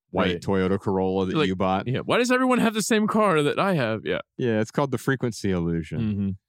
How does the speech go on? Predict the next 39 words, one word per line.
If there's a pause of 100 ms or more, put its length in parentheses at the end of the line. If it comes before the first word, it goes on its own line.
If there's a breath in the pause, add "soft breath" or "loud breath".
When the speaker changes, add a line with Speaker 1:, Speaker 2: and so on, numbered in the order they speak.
(300)
Speaker 1:
And
I
think
the
same
thing
is
true
with
our
emotions. (180)
Speaker 2:
Mm-hmm. (480)
Speaker 1:
When
we
renounce
it, (320)
it
shows
up
a
whole
lot
Speaker 2:
Oh,
Speaker 1:
more
Speaker 2:
yeah.
Speaker 1:
than
if
we
observe
it. (480)
Speaker 2:
Yeah. (1300)
I
dig
it. (720)
Yeah,
I,
uh, (880)
I
think